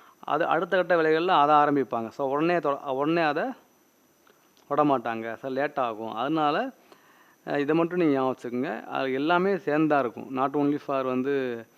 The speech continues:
அஹ், டிப்ளமோ மட்டும்தான் இருக்கும், பி இக்கு மட்டும்தான் இருக்கும், அப்படி இல்லை. இதே மாதிரி இப்போ லாஸ்ட்டாக கால் பண்ணாங்க இல்லையா, அதே மாதிரி ஏஇ கார்ப்பரேஷன், ஏஇ மெக்கானிக்கல், ஏஇ, அஹ், சிவில், ஏஇ முனிசிபாலிட்டி, அப்புறம் எலக்ட்ரிக்கல், ஏஇ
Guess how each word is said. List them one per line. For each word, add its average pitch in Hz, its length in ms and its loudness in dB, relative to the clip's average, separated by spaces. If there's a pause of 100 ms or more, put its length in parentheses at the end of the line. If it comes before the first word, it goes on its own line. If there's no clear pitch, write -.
(320)
அஹ், 143 40 -10
டிப்ளமோ 139 360 -2
மட்டும்தான் 131 440 0
இருக்கும், 117 460 -4
பி 135 120 -2
இக்கு 139 140 -2
மட்டும்தான் 131 300 -2
இருக்கும், 120 180 -4
அப்படி 113 180 -8
இல்லை. 113 280 -10
இதே 143 380 -2
மாதிரி 147 440 -2 (380)
இப்போ 135 220 -12
லாஸ்ட்டாக 143 340 -2
கால் 139 160 -4
பண்ணாங்க 131 300 -2
இல்லையா, 131 340 -2
அதே 135 240 -2
மாதிரி 135 340 -2
ஏஇ 131 200 -4
கார்ப்பரேஷன், 127 800 -8
ஏஇ 127 360 -4
மெக்கானிக்கல், 123 720 -8
ஏஇ, 127 520 -8 (520)
அஹ், 131 140 -4
சிவில், 131 440 -4
ஏஇ 127 440 -4
முனிசிபாலிட்டி, 127 920 -4 (420)
அப்புறம் 131 360 -2
எலக்ட்ரிக்கல், 123 680 -4
ஏஇ 127 400 -2